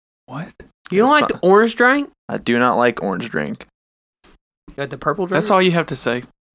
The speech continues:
Speaker 3: But
Speaker 1: That's it.
Speaker 3: uh, n-,
Speaker 2: <laughs>
Speaker 3: but
Speaker 2: And
Speaker 3: that's,
Speaker 2: podcast
Speaker 3: it
Speaker 2: is
Speaker 3: was,
Speaker 2: over.
Speaker 3: yeah. <laughs> Thanks for joining us, everybody. And cut.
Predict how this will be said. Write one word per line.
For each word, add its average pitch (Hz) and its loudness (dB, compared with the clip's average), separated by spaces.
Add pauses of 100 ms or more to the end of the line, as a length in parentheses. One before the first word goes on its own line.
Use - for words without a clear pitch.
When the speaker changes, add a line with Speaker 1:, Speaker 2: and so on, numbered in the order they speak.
(340)
Speaker 3:
But 110 4
Speaker 1:
That's 170 -6
it. 131 -4
Speaker 3:
uh, - -8
n-, - 0
Speaker 2:
<laughs> - 0
Speaker 3:
but - -4
Speaker 2:
And - 0
Speaker 3:
that's, 156 4 (220)
Speaker 2:
podcast 160 4
Speaker 3:
it 151 4
Speaker 2:
is 151 6
Speaker 3:
was, 170 4
Speaker 2:
over. - 0
Speaker 3:
yeah. 127 6 (380)
<laughs> 139 -2 (260)
Thanks 165 2
for 180 6
joining 143 4
us, 127 4
everybody. 123 4 (520)
And 123 0
cut. 80 -6